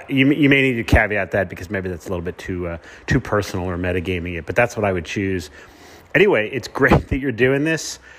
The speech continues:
Um, uh, yeah, we, we made it to Brisbane over in Australia. So we gotta figure out, especially with the time zone alignments, to get some, some games, some,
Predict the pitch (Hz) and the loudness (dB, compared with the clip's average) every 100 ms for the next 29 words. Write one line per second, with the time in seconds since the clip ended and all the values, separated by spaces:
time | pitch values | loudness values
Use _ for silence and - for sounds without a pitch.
0 | - 117 113 113 110 110 104 98 - 113 | -8 0 2 2 0 -4 -8 -10 -8 -2
1 | 127 123 113 101 92 113 107 120 127 147 | 2 2 0 -6 -6 -4 -2 -2 -2 -4
2 | - 95 117 117 156 156 123 123 131 - | -6 -2 -2 0 -4 -4 -4 -4 -4 -2
3 | 139 143 143 139 - - - 151 139 139 | 0 0 0 -4 -20 -16 0 4 4 4
4 | 147 156 151 - 151 156 151 127 - - | 4 4 2 2 2 4 2 -2 -6 -6
5 | 147 127 - 131 135 127 117 110 110 98 | -6 -6 -4 -2 0 -2 0 0 -2 -4
6 | - 113 113 - 107 107 - 107 104 117 | -8 -6 -6 -6 -8 -8 -8 -6 -4 -4
7 | 90 85 95 87 | -4 -6 -8 -10